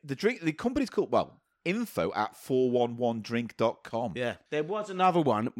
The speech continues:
Speaker 2: a mango flavoured one, which I tasted.
Speaker 1: Yeah.
Speaker 2: So I don't wanna give
Speaker 1: Wa-,
Speaker 2: anything
Speaker 1: was
Speaker 2: away.
Speaker 1: that called four one one?
Speaker 2: Yes, but it was called mango. It was a mango flavoured thing. This is just called Miami Blue. <laughs>
Speaker 1: God, look at this.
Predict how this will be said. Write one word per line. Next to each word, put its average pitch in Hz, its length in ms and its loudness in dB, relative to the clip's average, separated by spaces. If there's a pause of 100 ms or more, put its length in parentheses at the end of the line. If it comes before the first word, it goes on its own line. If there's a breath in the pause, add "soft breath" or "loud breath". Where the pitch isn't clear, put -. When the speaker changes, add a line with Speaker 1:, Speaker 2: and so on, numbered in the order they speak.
Speaker 2:
a 139 100 0
mango 143 540 4
flavoured 90 440 -2
one, 90 320 -4
which - 180 -6
I 107 80 -2
tasted. 104 640 -6
Speaker 1:
Yeah. 90 340 2 (200)
Speaker 2:
So - 140 -10
I 107 40 -10
don't 123 140 0
wanna 117 240 -2
give 117 240 -2
Speaker 1:
Wa-, 110 80 0
Speaker 2:
anything 104 360 -4
Speaker 1:
was 127 120 2
Speaker 2:
away. 139 200 4
Speaker 1:
that 80 60 -10
called 104 220 -2
four 92 260 0
one 85 220 0
one? 82 300 -2 (160)
Speaker 2:
Yes, 151 480 -2 (120)
but 156 140 4
it 165 80 2
was 151 100 -4
called 156 220 0
mango. 156 460 0 (480)
It - 40 -20
was 131 120 -2
a 143 40 2
mango 143 400 0
flavoured 120 460 0
thing. 110 300 -2
This 151 180 -2
is 143 100 -2
just 139 200 -2
called 131 180 -2
Miami 120 460 0
Blue. 104 440 0
<laughs> - 60 -20
Speaker 1:
God, 139 240 -6
look 131 160 -6
at - 60 -20
this. 135 180 -12